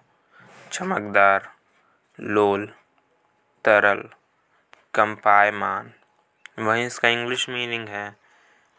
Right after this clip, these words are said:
of light or fire, glowing, gleaming और flickering with a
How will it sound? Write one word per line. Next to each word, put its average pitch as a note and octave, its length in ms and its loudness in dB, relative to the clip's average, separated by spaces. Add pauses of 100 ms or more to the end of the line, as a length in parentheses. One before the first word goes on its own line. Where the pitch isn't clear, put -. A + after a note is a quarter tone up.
(120)
of A2+ 180 4 (480)
light G#2 580 0 (260)
or A2+ 120 4
fire, G#2 560 0 (680)
glowing, G#2+ 440 2 (680)
gleaming A2+ 500 0 (640)
और A2 100 0
flickering A2+ 680 -2
with G#2 200 -4
a G2 120 -4